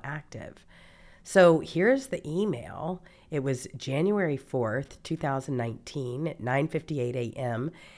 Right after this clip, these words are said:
that the subject is insurance and job status inquiries. And it says, "Good morning, Katie. A couple inquiries for you. I did not receive the eight hundred and thirty-seven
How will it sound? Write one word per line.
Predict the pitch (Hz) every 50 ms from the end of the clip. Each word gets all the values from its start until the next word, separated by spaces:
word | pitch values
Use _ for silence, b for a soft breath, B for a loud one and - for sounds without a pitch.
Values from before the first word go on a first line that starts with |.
| B B B B B -
that | 147 143 147 147 - - - 135
the | 139 123
subject | - - 175 175 170 185 180 165 170 -
is | - 131 127 127 127 123 120 - -
insurance | - 139 131 - - - 151 160 170 180 165 -
and | - 143 127 120
job | 113 - 123 123 139 147 -
status | - - - - 120 113 110 120 120 - - -
inquiries. | - 147 156 160 - - 127 - 76 76 73 98 135 - -
And | 139
it | 127 117 -
says, | 139 135 131 127 - - B B B B B B B B B -
"Good | 294 330 -
morning, | 214 156 135 139 135 135 135 131 131 127
Katie. | - - 139 127 123 123 123 131 170 214 220 233 -
A | 165 165
couple | 170 - 196 214 214 226 240 240 220 - -
inquiries | 156 147 139 - - - 120 113 113 110 - -
for | - 113 110
you. | 107 110 117 113 110 - B B B B B B
I | - 170
did | 190 202 220
not | 254 262 277 269
receive | 247 208 - - - 165 143 143
the | - - -
eight | 151 160
hundred | 160 190 208 196 208 180
and | 180 156 143 -
thirty-seven | - 131 123 127 147 175 165 - - - 127 120 120 127 117 120 131 143 143